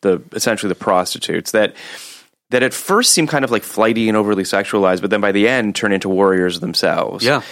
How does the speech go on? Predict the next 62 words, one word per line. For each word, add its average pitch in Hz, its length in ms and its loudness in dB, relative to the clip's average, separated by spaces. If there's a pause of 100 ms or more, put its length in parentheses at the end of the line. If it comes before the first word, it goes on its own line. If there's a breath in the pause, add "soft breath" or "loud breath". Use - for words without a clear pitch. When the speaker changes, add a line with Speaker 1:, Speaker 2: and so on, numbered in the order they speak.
Speaker 2:
they're 131 80 2
great. 127 240 0
Speaker 1:
Um, 104 500 0
so 123 220 2
I, 131 180 0
I, 127 180 0
I 135 100 2
do 143 240 2
feel 143 340 4
as 107 160 2
though 104 300 4
he 107 180 -2
goes 107 160 2
out 107 80 2
of 101 80 0
his 92 120 -4
way 95 360 4
to 92 220 -2
circumvent 92 440 0
any 101 200 -2
sort 92 240 0
of, 82 180 -4 (640 loud breath)
you 95 120 -4
know, 78 200 -2 (460)
gender 101 680 2
stereotypes 95 640 0
and 90 100 -2
what 85 80 -2
have 82 240 -2
you, 80 220 -4 (340 loud breath)
especially 131 420 2
in 107 80 2
this 110 180 2
film. 64 440 -4
Um, 101 420 2
Speaker 2:
Yeah. 98 120 -2 (260)
Speaker 1:
so 117 540 4
I, - 160 -8
I, 107 360 0 (220)
at 120 100 0
first 214 380 0
I 143 40 4
was 131 160 2
sort 131 140 2
of 113 80 0
like, 107 160 2
"I 117 80 -8
don't 165 120 -6
know 120 100 2
about 107 320 -2
these 95 360 0
<laughs> - 160 -20
prostitutes," 101 760 -2
and 104 180 -2
then 101 120 0
by 101 100 2
the 101 120 4
end 101 100 2
I - 20 2
was 95 80 2
like, 95 160 -2
"Okay, 95 260 -2